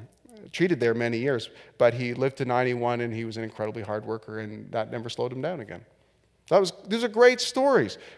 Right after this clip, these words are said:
great stories that I loved hearing. Did you know that in the book of Acts, and the book of Acts is wonderful, it's the stories of the early church.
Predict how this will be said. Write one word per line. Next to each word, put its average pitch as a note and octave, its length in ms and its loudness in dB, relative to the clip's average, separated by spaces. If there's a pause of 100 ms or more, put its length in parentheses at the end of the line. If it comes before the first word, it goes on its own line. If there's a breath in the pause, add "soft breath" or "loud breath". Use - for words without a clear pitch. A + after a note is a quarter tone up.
great G3+ 200 6
stories G3 460 4 (220 loud breath)
that D#3 120 12
I D#3+ 100 12
loved D#3+ 260 12
hearing. F#3+ 320 6 (1800 loud breath)
Did A3+ 120 -4
you D#4 120 8
know E3+ 180 12
that E3 200 8
in D3 180 2
the C3+ 60 2
book F3 280 0
of D#3 80 -2
Acts, G2+ 480 -4 (880)
and D3+ 80 2
the E3 40 2
book G#3+ 140 8
of E3+ 80 2
Acts C#3 240 10
is A#2+ 120 -2
wonderful, B2+ 280 2
it's G#2+ 140 -6
the A#2+ 160 -6
stories D#3 600 0 (160 loud breath)
of A#2 200 -2
the B2+ 120 0
early C3 320 0
church. - 440 -6